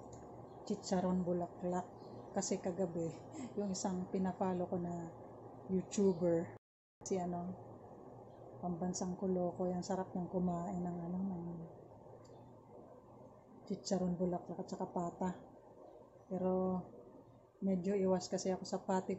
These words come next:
food, so ang naisip ko na lang na bilhin o pamalengke is yung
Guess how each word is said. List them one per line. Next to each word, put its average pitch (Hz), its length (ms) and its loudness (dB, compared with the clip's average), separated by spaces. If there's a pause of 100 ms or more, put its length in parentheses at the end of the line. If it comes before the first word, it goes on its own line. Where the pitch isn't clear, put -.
food, 170 240 0
so 170 560 -2
ang 185 320 -2 (720)
naisip 202 400 0
ko 190 80 2
na 185 160 4
lang 185 240 4
na 180 160 2 (800)
bilhin 175 640 4 (1200)
o 185 160 6
pamalengke 185 880 4 (320)
is 196 320 -2
yung 175 480 0